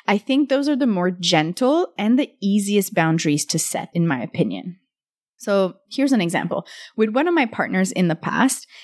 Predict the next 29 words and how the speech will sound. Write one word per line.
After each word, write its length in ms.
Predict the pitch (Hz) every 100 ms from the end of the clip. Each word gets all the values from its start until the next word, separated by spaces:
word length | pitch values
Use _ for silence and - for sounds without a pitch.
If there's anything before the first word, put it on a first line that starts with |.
| -
if 120 | 226
I 60 | 302
was 180 | 339 302
ever 260 | 202 202 226
voicing 600 | 185 156 165 196 208 208
something 520 | 185 170 - 185 196
that 140 | 175
was 380 | 165 156 190 - _ -
disappointing, 1000 | 180 - - 240 240 240 233 226 226 220
scary, 720 | - 214 214 220 220 220 208
or 80 |
made 200 | 180 175
me 340 | 175 160 175 - _
angry, 440 | 175 165 170 285 370 - - _
he 180 | - 240
would 180 | 247
go 120 | 226 247
straight 460 | - - 269 320
into 280 | 285 285 285
solution 640 | - 233 196 214 220 247
mode 380 | 220 226 294 349 -
and 200 | 214 214
try 320 | - 214 214
to 160 | 226 247
fix 380 | 240 196 190 -
the 120 | 170
problem 400 | - 151 151 131
for 140 | -
me, 180 | 95 190